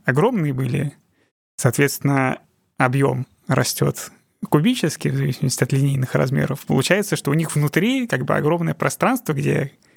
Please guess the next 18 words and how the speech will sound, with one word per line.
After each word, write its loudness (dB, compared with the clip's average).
тоже 4
какая-то 0
жизнь, 0
и 2
надо 4
как-то -2
отводить 0
тепло. -2
Э, 2
как 0
вот 0
они 2
с -4
этим -4
справлялись, -2
учитывая, 2
что -2
тогда 0